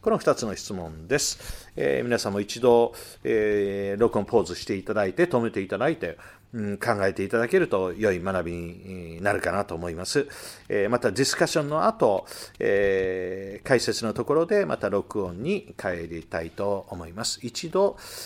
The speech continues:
録音をポーズさせていただきます。ます。はい。それではですね、えー、四十三章の一節から少しずつ学んでいきたいと思います。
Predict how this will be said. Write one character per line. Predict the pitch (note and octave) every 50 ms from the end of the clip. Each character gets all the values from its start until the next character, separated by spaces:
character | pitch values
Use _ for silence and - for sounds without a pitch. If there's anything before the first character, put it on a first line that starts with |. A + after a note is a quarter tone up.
| - -
録 | - B2+ A2 - - G#2+
音 | F#2 F2+ F2+
を | A2 C#3+ - - - -
ポ | - A2+ G2 F2+ E2+
ー | D#2
ズ | E2+ A2 D#3+ - - -
さ | - - G2 F2
せ | - F2 E2+
て | - - B2 C#3+ C#3+ - - -
い | - -
た | - E2+ D#2
だ | D#2 F2 E2 -
き | - - D#2+ D#2+ D#2+ E2+ E2 D#2+ D#2+ - G#2+
ま | B2 D#3 F3
す。 | - - - - - - - - - - - - - - - _ - _ - - _ - - - - - - - - - - - - - - - -
ま | - D#3+
す。 | - - - - - - -
は | - -
い。 | G3+ - - -
そ | - - G#3+
れ | B3 B3
で | A3 C4+
は | C4 A#3 G3
で | D#3 C#3
す | - - - G2
ね、 | A2 C3+ D#3+ E3+ D3+ - - - - - - -
え | D3+ C#3
ー、 | C3+
四 | C#3+ E3 D#3
十 | B2 B2
三 | B2+ - C#3 A#2+
章 | - B2+
の | A2+ A#2
一 | A2+
節 | - - B2 -
か | - C#3+
ら | C#3+ C#3+ C3
少 | - - C3
し | A#2 - -
ず | G#2 A2 A#2+
つ | -
学 | B2 A2+ G#2+ G#2+ G#2 G#2+ G#2 G2+
ん |
で | G#2 G2
い |
き | - -
た | - A#2+ G#2
い | F#2+
と | - -
思 | F#2+ F#2 F#2+ F#2+
い | F#2+
ま | F#2 G#2 C3
す。 | D3+ - F#3+ F#3 F3+